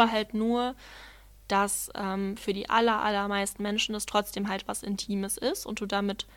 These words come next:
Speaker 2: trotz allem jemanden sehr nah an dich heranlässt. Und ich glaube, dass das nicht spur-, an den allermeisten Menschen nicht spurlos vorbeigehen kann und das was mit dir macht.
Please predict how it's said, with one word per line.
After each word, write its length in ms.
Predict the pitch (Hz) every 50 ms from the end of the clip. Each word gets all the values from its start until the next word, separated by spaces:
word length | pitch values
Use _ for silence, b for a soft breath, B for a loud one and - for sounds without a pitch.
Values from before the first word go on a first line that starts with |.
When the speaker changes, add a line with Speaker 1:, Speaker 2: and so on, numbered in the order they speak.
| b b b b
Speaker 2:
trotz 340 | b - - 226 220 - - -
allem 340 | - 202 202 196 196 196
jemanden 420 | 196 202 202 196 202 202 202 208 190
sehr 260 | 190 190 202 202 196
nah 180 | 202 196 214 -
an 140 | 202 202
dich 180 | 208 226 - -
heranlässt. 720 | 208 196 202 196 208 214 226 233 247 277 - - - - B B B B B B B B B B
Und 160 | - 208 208 208
ich 120 | 202 -
glaube, 240 | - 208 214 208 208
dass 180 | 202 202 -
das 340 | - - 202 202 - - - -
nicht 440 | 220 208 202 208 208 202 - - -
spur-, 640 | - - - - - - 226 233 240 247 240 226 226 -
an 140 | - 196 196
den 180 | 190 - -
allermeisten 560 | - 196 185 190 196 196 202 196 196 - -
Menschen 280 | 208 220 226 233 - 214
nicht 160 | 196 196 196 -
spurlos 440 | - - 190 185 180 190 190 190
vorbeigehen 640 | - - 202 196 - 208 202 202 214 - - 196 196 - - - - - - - - - - - - - -
kann 500 | - - - 202 190 185 196 214 262 349 403 - - - b b b b b b b
und 140 | - 220 208
das 160 | 214 - - -
was 220 | - 208 208 -
mit 120 | 220 202 -
dir 80 | 208 196
macht. 380 | 175 - - - - - -